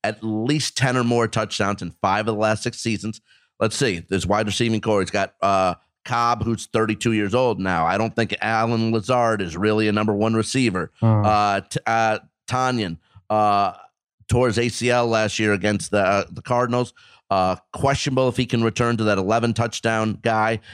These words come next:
Speaker 1: that he was in two thousand twenty, because if you include last year, the games he played, in the two years before that two thousand season, in thirty-five games, he only has a total of four touchdowns. I'm going Rodgers, like I said, three of the last five years, under thirty touchdowns,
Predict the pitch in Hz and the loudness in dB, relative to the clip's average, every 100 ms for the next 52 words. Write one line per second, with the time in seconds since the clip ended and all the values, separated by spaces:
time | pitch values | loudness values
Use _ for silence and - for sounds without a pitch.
0 | - 104 104 104 110 110 98 117 117 110 | -2 0 0 2 2 0 -2 -2 0 2
1 | 104 95 98 110 110 92 101 98 98 104 | 0 -2 -2 0 0 0 0 0 0 0
2 | 101 131 104 123 139 - 131 135 131 120 | 0 0 2 2 2 -2 -2 0 0 -2
3 | - - 104 95 120 107 - 110 117 101 | -10 -4 0 2 0 0 0 2 2 0
4 | 92 135 127 120 - 101 - 147 131 120 | -2 0 2 0 -2 -4 0 2 2 0
5 | 123 113 107 98 98 110 101 101 - _ | -2 0 0 0 -2 -2 -2 -6 -10 _
6 | - 113 104 147 147 139 - 127 120 104 | -4 -2 0 2 2 0 0 0 0 0
7 | 117 110 - _ _ 117 120 123 117 107 | -2 -2 -4 _ _ 0 2 2 0 0
8 | 101 98 - 120 120 92 87 - 127 135 | 0 -4 -4 0 0 -2 -4 -2 0 0
9 | - 123 - 113 110 107 104 _ _ - | 0 -2 -2 -2 0 -2 -6 _ _ -8
10 | - 185 175 175 175 117 120 131 151 143 | -2 0 2 2 0 -2 -2 -2 0 -2
11 | 87 _ _ - 113 127 143 147 147 156 | -2 _ _ -2 0 2 0 0 -2 0
12 | 165 156 _ - 98 117 139 143 147 139 | 0 -2 _ -4 0 0 0 0 0 0
13 | 139 - 139 139 | -2 0 0 0